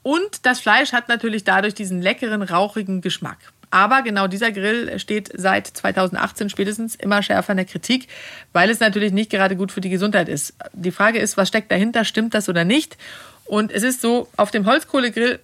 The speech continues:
kann das Grillgut ja während der Zubereitung schwerer kontrolliert werden als beim Gasgrill. Das ist natürlich so. Und so kann das Essen dann auch leichter mit den Stoffen in Kontakt kommen, die eben als schädlich gelten für unsere Gesundheit.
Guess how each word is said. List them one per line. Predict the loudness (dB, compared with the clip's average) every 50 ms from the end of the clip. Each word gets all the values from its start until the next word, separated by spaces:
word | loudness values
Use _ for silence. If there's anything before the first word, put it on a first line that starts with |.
| _ -4
kann | 0 0 2 4
das | 2 0 0
Grillgut | 0 -2 0 0 0 0 0 2
ja | 2 2 4
während | 2 2 2
der | 2 0
Zubereitung | 0 -2 -2 0 2 2 2 2 2 0 -2
schwerer | -2 0 2 4 4 4 4 2
kontrolliert | 2 -2 0 0 0 2 4 2 2 0 0 -4
werden | -2 -2 -2 -4 -4
als | -4 -4 -2
beim | 0 0 0 2
Gasgrill. | 2 2 2 2 0 -4 -12 -14 -14 -10 -8 -6 -6 -4 -4
Das | -4 -4 -4
ist | -4 -4
natürlich | -4 -4 -4 -4 -8 -10 -8 -10
so. | -10 -12 -12 -14 -16 -20 -20 -20 -10 -6
Und | -4 0 2
so | 2 2 4
kann | 4 4 4
das | 4 4 4
Essen | 2 2 4 2
dann | 2 2
auch | 2 2
leichter | 4 4 2 2 2 2 2
mit | 2 2 0
den | 0 0
Stoffen | 0 2 0 0 2 0
in | -2 -2
Kontakt | -2 -2 0 0 0 0 0
kommen, | -2 0 2 2 2
die | 0 0 2 2
eben | 0 0 0 -2 -2
als | -2 -2 -2 0
schädlich | -2 -2 -2 -2 -6 -2
gelten | 2 2 2 2 0 -4 -8
für | -4 -4
unsere | -4 -2 -2 -2
Gesundheit. | -2 -2 -2 -2 0 2 2 2 2 0